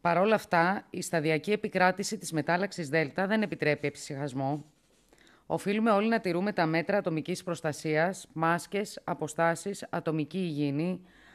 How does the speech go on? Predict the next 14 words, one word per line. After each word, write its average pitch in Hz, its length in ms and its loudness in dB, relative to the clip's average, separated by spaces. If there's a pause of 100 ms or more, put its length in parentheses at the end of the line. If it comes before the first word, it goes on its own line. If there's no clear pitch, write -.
(140)
αλλά 185 220 4
και 185 120 -2
να 185 60 2
εφαρμόζουμε 180 560 0
τα 214 100 2
πρωτόκολλα 175 640 0
στους 208 200 -8
χώρους 190 300 -2
εργασίας 180 640 0
και 175 140 -2
ιδίως 170 380 0
στους 175 160 -12
χώρους 165 260 -2
διασκέδασης. 139 840 -4